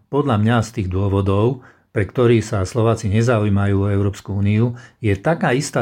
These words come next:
sterilita, že, že sme si povedali, že keďže tu je také riziko, a to naozaj bolo, už podľa mňa teraz nie je veľké, ale bolo, že by, že by tu bolo aj referendum o tom, že odtrhnúť sa a podobné veci a, a izolovať sa,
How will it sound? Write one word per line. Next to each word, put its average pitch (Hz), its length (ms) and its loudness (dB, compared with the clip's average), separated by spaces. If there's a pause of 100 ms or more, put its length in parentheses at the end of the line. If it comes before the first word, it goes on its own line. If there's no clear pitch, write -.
sterilita, 120 640 0 (320)
že, 92 320 -2 (320)
že 90 400 -2 (300)
sme 117 260 2
si - 160 -2
povedali, 120 480 2
že 98 140 -4
keďže 131 260 -2
tu 135 160 0
je 113 140 4
také 117 420 -4
riziko, 101 560 0
a 95 80 0
to - 160 -12
naozaj 92 480 0
bolo, 101 320 2
už - 160 -8
podľa 95 240 -4
mňa 92 80 -4
teraz 92 240 -6
nie 92 160 -2
je 85 80 -4
veľké, 120 320 -2
ale 90 160 -4
bolo, 110 400 0 (240)
že 92 240 -4
by, 98 460 -4
že 92 100 -4
by 92 160 -4
tu - 80 -8
bolo 101 240 2
aj 101 160 2
referendum 101 720 2
o 101 80 -2
tom, 101 240 0
že 95 160 0
odtrhnúť 98 560 -2
sa 101 160 -4 (220)
a 92 40 -4
podobné 98 460 -2
veci 113 460 -2 (500)
a, 92 320 -2
a 110 400 -6
izolovať 107 540 2
sa, 120 340 -2